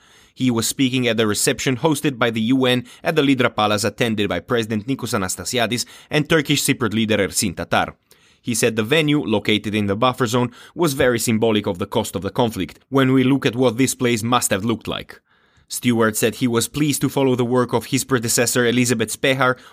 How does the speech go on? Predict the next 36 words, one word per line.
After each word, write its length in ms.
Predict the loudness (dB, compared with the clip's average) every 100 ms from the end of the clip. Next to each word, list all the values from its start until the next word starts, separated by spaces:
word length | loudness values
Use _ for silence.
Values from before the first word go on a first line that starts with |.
| -4
on 140 | -2
what 180 | 0 0
is 100 | 0
an 80 | 0
important 500 | 0 0 0 -2 -4
cause 220 | -4 -4
for 140 | -6
the 100 | -6
Secretary 480 | -4 -6 -8 -10 -8
General. 480 | -2 0 -2 -6 -12 _ _ _ -2
The 160 | 2
reception, 680 | 2 2 0 0 0 -2 -4
Stewart 440 | -6 -2 -2 0 0
added, 340 | 0 0 -2 -12 -20 -2
is 160 | 0 2
a 80 |
good 200 | 2 2
end 240 | 4 2 0
of 140 | 0
the 80 | 0
year 300 | 2 2 2
occasion 440 | 0 0 0 -2 -4
to 100 | -2
celebrate 520 | 2 0 0 -2 -2
what 200 | -4 -2
we 160 | -2
may 220 | 0 0 2
have 180 | 2
achieved 360 | 0 0 -2 0
in 80 | -4
the 60 |
past 320 | -4 -6 -6 -2
year 260 | 0 -2 -4 -20 -2
and 180 | -2 0
take 220 | -2 2
comfort 420 | 0 2 -2 -2